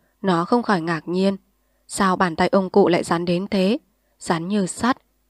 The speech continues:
Hay là nó nghĩ bụng, cứ có gan chịu đau thì chém được. Nó liền nậy một viên gạch ở cửa bếp, để một đầu xuống đất, rồi bắt chước cụ Pầu. Nó xòe bàn tay phải, khép các ngón tay lại,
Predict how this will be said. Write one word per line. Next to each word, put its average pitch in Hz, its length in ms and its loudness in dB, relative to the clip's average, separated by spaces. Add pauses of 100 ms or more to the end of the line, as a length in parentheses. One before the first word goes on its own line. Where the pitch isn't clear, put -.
(380)
Hay 208 240 0
là 170 400 -2
nó 165 160 -2
nghĩ 180 220 0
bụng, 196 220 2 (520)
cứ 202 120 6
có 175 180 2
gan 190 200 -2
chịu 180 220 0
đau 196 220 0
thì 185 120 -2
chém 180 300 -4
được. 190 240 2 (680)
Nó 196 140 2
liền 208 260 2
nậy 180 180 4
một 170 180 0
viên 226 180 2
gạch 196 180 -2
ở 180 100 2
cửa 180 260 2
bếp, 196 260 2 (360)
để 202 180 4
một 165 120 -2
đầu 165 200 2
xuống 170 300 -2
đất, 233 180 2 (360)
rồi 185 260 2
bắt - 180 -2
chước 240 200 0
cụ - 280 2
Pầu. 175 280 2 (580)
Nó 185 160 2
xòe 196 240 -2
bàn 160 180 -2
tay 196 260 -2
phải, 180 280 -2 (380)
khép 226 220 -2
các 175 140 -4
ngón 175 200 -4
tay 196 240 -2
lại, 175 240 -2